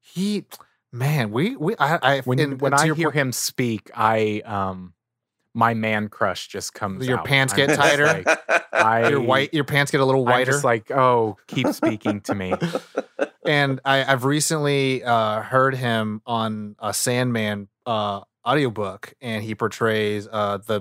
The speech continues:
Speaker 1: titular character, Sandman Morpheus. And there are moments where you see this character in the comic, but in the graphic novel form, and you're like, "Man, this menacing character who has the power of dreams and reality." And then he has moments where he's like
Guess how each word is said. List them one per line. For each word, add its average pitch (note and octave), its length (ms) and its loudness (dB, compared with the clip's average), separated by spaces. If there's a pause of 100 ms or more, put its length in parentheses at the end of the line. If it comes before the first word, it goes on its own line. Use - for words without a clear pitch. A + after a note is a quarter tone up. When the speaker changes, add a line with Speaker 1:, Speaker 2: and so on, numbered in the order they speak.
Speaker 1:
titular G#2 380 -4
character, G#2+ 600 -2 (300)
Sandman A2+ 460 -2
Morpheus. G#2+ 440 -2
And G#2 380 -6 (420)
there C3+ 180 4
are B2 60 2
moments D#3+ 560 0
where C#3 160 2
you B2 140 0
see F#3 280 0
this E3+ 180 0
character C#3+ 360 0
in A#2 80 0
the A2 60 -4
comic, C3+ 320 0
but A#2+ 60 -4
in G#2 40 -8
the A2 80 -4
graphic A#2 320 -2
novel B2+ 260 0
form, G2+ 360 -2 (280)
and A2+ 60 -4
you're G#2+ 60 0
like, G#2 180 -6
"Man, G2+ 240 -4
this F#2+ 220 -12
menacing A2+ 540 -2
character G2+ 420 -4
who G2+ 100 -6
has G2+ 160 -4
the - 80 -12
power G#2+ 400 2
of F#2+ 140 -6
dreams G#2 340 -4
and F#2+ 100 -18
reality." F#2+ 600 -8 (340)
And G#2+ 100 -4
then G#2+ 120 -2
he A2 80 -6
has G#2 160 -4 (160)
moments A2+ 320 -2
where G#2+ 60 -2
he's F#2+ 100 -6
like G2 160 -10